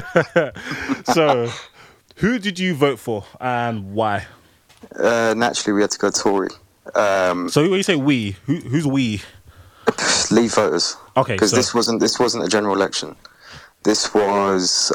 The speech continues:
Speaker 2: um, this was another referendum. Okay, what you have to, what you have to recognise here is that the only two things that people have cared about for the last two years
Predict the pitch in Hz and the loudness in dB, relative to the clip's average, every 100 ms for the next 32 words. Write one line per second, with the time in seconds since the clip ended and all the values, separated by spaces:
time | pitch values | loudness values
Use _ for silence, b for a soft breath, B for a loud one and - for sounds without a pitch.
0 | - 95 92 92 85 85 82 _ _ 95 | 2 2 2 0 -4 -10 -16 _ _ 0
1 | - - 98 87 - 104 95 95 92 85 | 0 0 0 0 -2 0 2 0 2 0
2 | - _ _ - 87 87 80 87 - - | -2 _ _ -4 -2 -2 0 -2 -2 -10
3 | _ B B B B B - 80 - 80 | _ B B B B B -4 -2 0 0
4 | 85 87 95 - 98 90 80 80 87 90 | 2 2 0 0 0 2 0 0 0 0
5 | 87 90 87 82 101 92 92 - - 76 | 0 0 0 -4 -2 0 0 -2 -2 -2
6 | - B B B B 95 95 - 95 82 | -4 B B B B 0 2 2 2 0
7 | - _ - 107 104 104 104 98 - 95 | -2 _ -2 2 2 2 0 0 0 2
8 | - 98 95 90 - - 85 87 87 - | 2 0 0 -2 -2 -2 -4 -4 -6 0
9 | 101 92 82 82 67 - - 87 90 87 | 2 2 2 0 0 -4 -2 0 2 0
10 | 87 - - 90 90 85 82 - | -2 -4 -4 -2 -2 -2 -2 -6